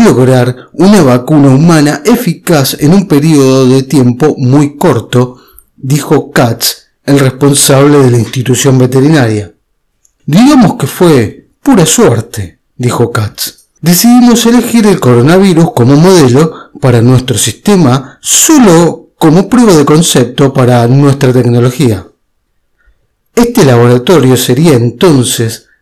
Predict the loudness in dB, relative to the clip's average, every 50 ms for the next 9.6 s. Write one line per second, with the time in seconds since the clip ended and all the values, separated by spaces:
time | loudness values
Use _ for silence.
0 | _ -6 -2 -2 -2 -2 0 -2 -2 -2 0 -2 -2 0 0 2 2 2 2 2
1 | 2 2 2 0 0 0 -4 -4 -2 0 0 0 -2 -2 -4 -4 -4 -6 -8 -20
2 | _ _ -6 -2 0 0 2 2 2 2 2 2 2 2 0 0 -2 -2 -2 -2
3 | -2 -4 -6 -10 -14 _ _ _ _ _ _ _ _ _ _ _ _ -2 0 2
4 | 2 4 4 4 4 2 2 2 0 0 -2 0 0 2 2 0 0 0 -2 -2
5 | -2 -2 0 0 0 -2 -2 -4 -8 _ _ _ -2 0 2 2 2 2 2 0
6 | 0 0 0 -2 0 0 -2 0 0 0 0 2 2 2 2 0 0 0 0 0
7 | 2 2 0 0 0 0 -2 -4 -8 -16 _ _ _ _ _ -2 -2 0 -2 -2
8 | -2 0 0 0 0 0 -2 -2 -2 -2 -2 -2 -2 -2 -2 -4 -6 -6 -2 0
9 | 0 0 0 0 -2 0 -2 -2 -4 -4 -12